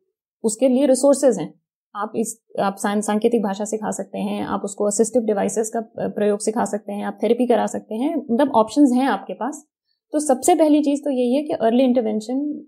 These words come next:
सरकार की तरफ से और, अ, हॉस्पिटल्स में और हर जगह ये होना चाहिए। और ये ऑप्शंस जो है, ये तीन चार, ये माता-पिता को सही तरीके से दिए जाने चाहिए कि उनको पता चले कि ये, ये ऑप्शंस हैं बच्चे के पास।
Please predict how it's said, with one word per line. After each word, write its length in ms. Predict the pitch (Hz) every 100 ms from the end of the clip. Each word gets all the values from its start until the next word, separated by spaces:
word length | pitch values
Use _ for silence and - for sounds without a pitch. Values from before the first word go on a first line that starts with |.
| -
सरकार 380 | 208 202 208
की 100 | 220
तरफ 220 | 226 220 214
से 320 | - 208 208
और, 240 | 202 202
अ, 760 | - 190 - 190 190 - 196 185
हॉस्पिटल्स 460 | 190 196 220 240 214
में 140 | 208
और 140 | 208 208
हर 160 | 208
जगह 180 | 240 262
ये 100 | 269
होना 300 | 254 226 226
चाहिए। 380 | 208 180 - - _ _ _ _ _
और 140 | - 240
ये 200 | 220 269
ऑप्शंस 520 | - 214 - 294 294
जो 120 | 254
है, 140 | 254 269
ये 80 |
तीन 220 | 262 240 220
चार, 180 | 247
ये 260 | 262 262 294
माता-पिता 500 | 262 208 226 240 240
को 280 | 240 285 302
सही 260 | 202 214
तरीके 320 | 247 233 220 240
से 120 | 277
दिए 280 | 208 214 220
जाने 280 | 196 196
चाहिए 260 | 202 208 254
कि 80 | 277
उनको 200 | 240 277
पता 360 | - 190 226
चले 260 | 247 202 208
कि 420 | 320 - 240 214
ये, 60 | 226
ये 80 | 240
ऑप्शंस 400 | 214 - 226 220
हैं 80 |
बच्चे 240 | 220 214 220
के 100 | 220
पास। 360 | 214 254 -